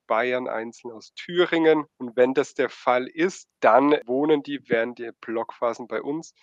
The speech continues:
in der Gastfamilie. Das wird dann über einen, über einen Kooperationspartner, das Diakonische Werk, begleitet und betreut, dass die dann in der Gastfamilie sind,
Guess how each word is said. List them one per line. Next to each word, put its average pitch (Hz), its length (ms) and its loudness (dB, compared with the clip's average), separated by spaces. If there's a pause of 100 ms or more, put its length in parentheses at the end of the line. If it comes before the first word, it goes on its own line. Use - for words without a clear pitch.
(220)
in 117 100 -12
der 113 100 -6
Gastfamilie. 151 840 -4
Das - 200 -20
wird 117 140 -20
dann 117 100 -20
über 120 160 -20
einen, 110 300 -14
über 113 140 -16
einen 110 140 -10
Kooperationspartner, 120 960 -8
das - 160 -20
Diakonische 110 640 -10
Werk, 110 400 -12
begleitet 113 640 -10
und 113 120 -18
betreut, - 600 -6 (420)
dass - 180 -20
die 120 140 -20
dann 113 180 -12
in 113 120 -18
der 110 120 -16
Gastfamilie 135 720 -4
sind, 131 280 -4